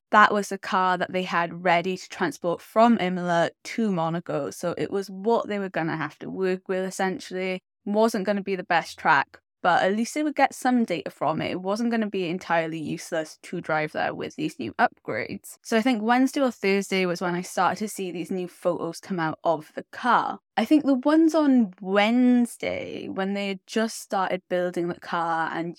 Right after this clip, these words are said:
people were getting photos from in between the boards, I can't lie, I couldn't see anything. People kept pointing out, "Ooh, side pods, front suspension change."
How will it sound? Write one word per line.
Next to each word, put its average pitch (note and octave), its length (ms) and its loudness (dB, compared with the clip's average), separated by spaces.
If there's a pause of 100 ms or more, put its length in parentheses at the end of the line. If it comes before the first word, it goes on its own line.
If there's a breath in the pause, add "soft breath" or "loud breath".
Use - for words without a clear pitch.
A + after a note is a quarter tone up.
(160)
people F#3 280 -4
were F3+ 80 0
getting F3+ 220 2
photos F3+ 540 -8
from F3 200 -4
in F3+ 140 0
between E3+ 460 -6
the D#3 160 -8
boards, A#2+ 560 -8
I A3+ 80 -2
can't C4 280 4
lie, G#3+ 200 4
I G3+ 80 -2
couldn't - 380 -4
see F3 240 -8
anything. F#3+ 600 -4
People A3 320 -4
kept - 240 -4
pointing - 240 -4
out, G3+ 220 -2
"Ooh, C#4 140 4
side C4 360 0
pods, B3 340 0
front A#3 320 -4
suspension G3+ 540 -6
change." G3+ 500 -8